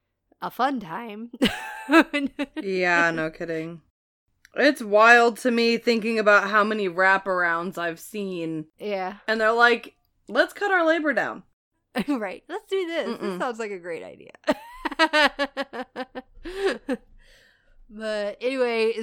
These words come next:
Speaker 1: so I'm doing, like, the work of three people because there's only, like, four people on a shift, and we're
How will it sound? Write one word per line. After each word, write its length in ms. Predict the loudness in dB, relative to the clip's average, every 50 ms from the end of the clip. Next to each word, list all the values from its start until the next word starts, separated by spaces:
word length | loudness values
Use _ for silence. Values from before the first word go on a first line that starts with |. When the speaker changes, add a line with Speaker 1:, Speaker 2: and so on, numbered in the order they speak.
| -10 -10 -6
Speaker 1:
so 540 | -2 2 4 4 6 6 4 4 2 0 2
I'm 300 | 2 2 2 2 0 -4
doing, 380 | -4 -2 -2 -2 -4 -6 -6 -4
like, 260 | -4 -4 -4 -4 -8
the 80 | -10 -8
work 300 | -4 -4 -6 -4 -4 -8
of 120 | -8 -8
three 400 | _ -14 -12 -10 -8 -6 -8 -8
people 800 | -8 -8 -6 -6 -6 -6 -6 -4 -2 -2 0 -2 -2 -4 -6 -10 _ -10
because 500 | -10 -10 -8 -4 -4 -4 -4 -4 -4 -6
there's 220 | -6 -6 -6 -6
only, 240 | -8 -8 -8 -8 -8
like, 220 | -8 -10 -10 -12
four 260 | -10 -6 -6 -4 -4
people 320 | -6 -8 -12 -10 -8 -8 -6
on 180 | -6 -6 -6
a 40 | -8
shift, 640 | -12 -10 -4 -4 -2 -2 -2 -2 -4 -6 -8 -8 -8
and 240 | -8 -8 -8 -10 -12
we're 300 | -12 -10 -10 -12 -12